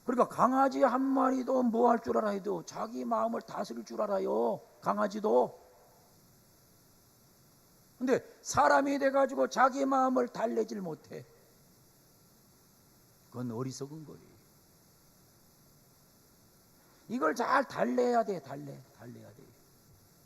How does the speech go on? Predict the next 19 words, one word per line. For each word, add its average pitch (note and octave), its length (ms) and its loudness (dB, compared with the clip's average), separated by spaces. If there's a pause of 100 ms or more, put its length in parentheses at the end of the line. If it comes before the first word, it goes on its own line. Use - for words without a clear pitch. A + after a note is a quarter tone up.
(380)
응? G#3+ 160 -8 (680)
이걸 F#2 120 -20
잘 - 280 -16
달래야 G2 420 -14
돼. F2+ 260 -20 (1400)
자, F#2 240 -20 (280)
가슴에 A#2 320 -12
손 A#2+ 180 -14
대고, F#2+ 260 -20 (960)
손 G#2 140 -20
대고 F2+ 200 -20
이것을 G#2 460 -12 (1200)
크게 D#3 320 -12
해요. C3+ 120 -8
이것을 G#2+ 540 -12 (1000)
잘 G#2+ 540 -6 (1160)
달래야 A2+ 500 -8
한다. G#2+ 400 -14 (1300)
어, F#2 340 -16